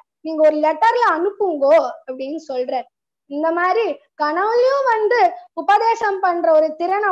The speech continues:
உடையவர் சுவாமிகள். சிங்கேரி சாரதா பீட்டத்துக்கு பாரிசாமைய ஸ்ரீ சீதாராம ஆஞ்சநேயலு அப்படின்ற ஒரு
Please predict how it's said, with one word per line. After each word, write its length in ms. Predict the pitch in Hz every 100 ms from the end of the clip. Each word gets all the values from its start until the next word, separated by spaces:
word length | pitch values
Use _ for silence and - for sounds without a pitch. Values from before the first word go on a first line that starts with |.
| 339
உடையவர் 500 | 320 320 359 403 247 - _ _ _
சுவாமிகள். 540 | 320 311 302 269 240 - _ _ _ _ _ _ _ _ _ _ _ _
சிங்கேரி 560 | 381 403 480 539 554 440 -
சாரதா 440 | 320 330 392 392 359 339
பீட்டத்துக்கு 760 | 311 - 311 330 302 - 415 285 285 _ _ _ _ -
பாரிசாமைய 880 | 311 415 508 508 508 392 320 285 311 311 262 - _ -
ஸ்ரீ 120 | 349 330
சீதாராம 720 | 403 453 466 480 466 403 392 403 349
ஆஞ்சநேயலு 720 | 359 392 415 381 330 311 285 330 262 - _ -
அப்படின்ற 440 | 285 320 339 359 440 311 330 - _ _ 320
ஒரு 160 | 302